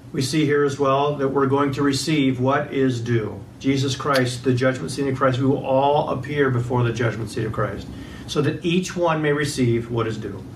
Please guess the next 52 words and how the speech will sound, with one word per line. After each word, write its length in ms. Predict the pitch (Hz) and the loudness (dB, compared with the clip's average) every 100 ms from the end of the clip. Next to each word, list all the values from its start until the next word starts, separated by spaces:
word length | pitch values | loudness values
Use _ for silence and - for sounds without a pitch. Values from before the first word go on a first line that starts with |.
| - - | -16 -8
for 80 | 135 | -2
what 180 | 135 139 | 0 0
he's 140 | 131 | 0
done 200 | 127 135 | 0 0
in 40 | 135 | 0
the 80 | |
body, 300 | 127 123 117 | 0 0 0
whether 260 | 113 117 113 | 0 -2 -2
good 380 | 107 120 123 - | -2 2 2 0
or 300 | 117 110 110 | -2 -2 -2
evil. 400 | 117 107 95 95 - - - - - | -4 -4 -6 -10 -14 -16 -16 -16 -8
Jesus 420 | 151 151 156 - | -2 0 0 -2
is 120 | 127 | -2
gonna 200 | 139 139 | 0 2
reveal, 680 | 135 123 139 139 139 139 - - - | 2 2 0 0 0 -2 -6 -8 0
who 120 | 214 | 2
are 160 | 226 | 2
you 120 | 156 120 | 2 2
really? 280 | 143 113 | 2 0
I 400 | - - - - | -4 -10 -12 -8
mean, 100 | 143 | -2
who 240 | 127 185 202 | 0 0 0
are 320 | 165 160 156 | 0 2 2
you 260 | 143 139 131 | 0 -2 0
really 300 | 123 120 104 | 2 0 -2
before 340 | 107 - 120 | -6 -4 -4
the 80 | 107 | -2
Lord? 340 | 107 101 95 | -4 -4 -6
He 120 | 156 151 | 0 2
already 200 | 151 156 | 2 4
knows 300 | 139 131 117 | 4 2 0
that. 240 | 101 - - - - - - - - | -6 -6 -12 -16 -16 -16 -16 -16 -6
Who 160 | 185 214 | 0 2
am 280 | 190 165 156 | 4 2 4
I? 280 | 113 104 135 | 2 0 -2
I 40 | |
mean, 140 | 139 | 0
who 100 | 185 - | 2 2
am 280 | 170 170 | 2 2
I 140 | 160 131 | 4 4
really? 360 | 123 123 117 | 4 4 2
Jesus 380 | 117 147 165 170 | 2 2 2 0
Christ 260 | - 156 147 | 0 0 0
is 80 | 127 | 0
gonna 160 | 127 | 2
reveal 380 | 117 107 147 160 | 2 2 2 4
that. 180 | 156 147 | 2 0
He's 100 | 127 | 2
gonna 200 | 127 120 | 2 4
lay 140 | 123 | 4
that 260 | 123 117 110 | 4 4 2
bare. 300 | 107 101 | -2 -4